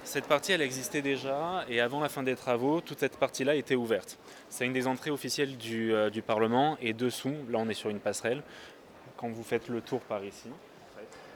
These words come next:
là vous avez les entrées officielles des, euh, des dirigeants, donc avec les, les tapis bleus qui vont rentrer directement dans le bâtiment que vous voyez en face, là où il y a l'hémicycle du Parlement européen.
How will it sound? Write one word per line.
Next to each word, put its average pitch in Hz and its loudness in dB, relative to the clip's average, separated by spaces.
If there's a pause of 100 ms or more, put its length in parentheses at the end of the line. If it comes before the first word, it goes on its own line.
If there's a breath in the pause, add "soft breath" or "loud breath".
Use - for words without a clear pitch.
(440 loud breath)
là 120 0
vous 123 -6
avez 117 0
les 123 0
entrées 113 0
officielles 123 2
des, 110 8
euh, 101 10
des 107 2
dirigeants, 104 0
donc 92 -8
avec 98 0
les, 123 -6
les 104 -4
tapis 104 0
bleus 123 4
qui 139 -4
vont 110 2
rentrer 104 -2
directement 123 0
dans 110 -2
le 110 -2
bâtiment 107 2
que 101 -6
vous 98 -8
voyez 98 -4
en 98 -6
face, - 0 (440 loud breath)
là 110 6
où 120 6
il 113 4
y - 8
a 107 6
l'hémicycle 107 -2
du 107 -6
Parlement 104 0
européen. 98 -4